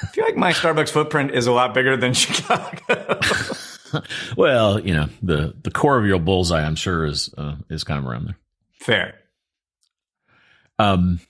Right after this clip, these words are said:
Speaker 2: okay, but in all seriousness, um, this was a really interesting blurb from the call where they talked about their strategy gaining traction, and they said, "There's multiple businesses are using their Gen A I," that's short for generative A I, uh,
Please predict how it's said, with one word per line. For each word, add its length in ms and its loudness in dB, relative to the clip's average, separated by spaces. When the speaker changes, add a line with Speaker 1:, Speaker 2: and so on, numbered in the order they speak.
Speaker 2:
okay, 300 0
but 140 2
in 240 0
all 320 2
seriousness, 840 0
um, 460 -2
this 180 2
was 120 4
a 40 6
really 220 4
interesting 420 -2
blurb 400 -2
from 240 -4
the 140 -6
call 600 0
where 600 0
they 120 -2
talked 260 0
about 160 0
their 100 -4
strategy 480 -2
gaining 360 -6
traction, 480 -8
and 300 -2
they 80 -2
said, 440 0
"There's 180 2
multiple 320 4
businesses 640 2
are 80 -2
using 340 2
their 140 0
Gen 260 2
A 220 2
I," 420 -2
that's 220 -6
short 240 -6
for 80 -10
generative 360 -8
A 60 -6
I, 200 -8
uh, 160 2